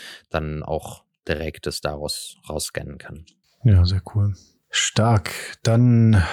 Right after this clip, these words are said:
Speaker 2: haben wir beim Phoenix Wallet ähnliche Wellen geschlagen, hat man denn, äh, auf Twitter gut mitbekommen. Da gibt's die Version zwei Punkt zwei und ebenfalls Taproot Support, so hab ich's verstanden.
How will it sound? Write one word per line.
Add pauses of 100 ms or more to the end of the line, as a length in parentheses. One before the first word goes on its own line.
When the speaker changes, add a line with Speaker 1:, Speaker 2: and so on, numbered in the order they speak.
(180)
Speaker 2:
haben
wir
beim
Phoenix
Wallet (100)
ähnliche (120)
Wellen
geschlagen, (240)
hat
man
denn,
äh, (120)
auf
Twitter
gut
mitbekommen. (640)
Da
gibt's
die
Version
zwei
Punkt
zwei (420)
und
ebenfalls
Taproot
Support,
so
hab
ich's
verstanden.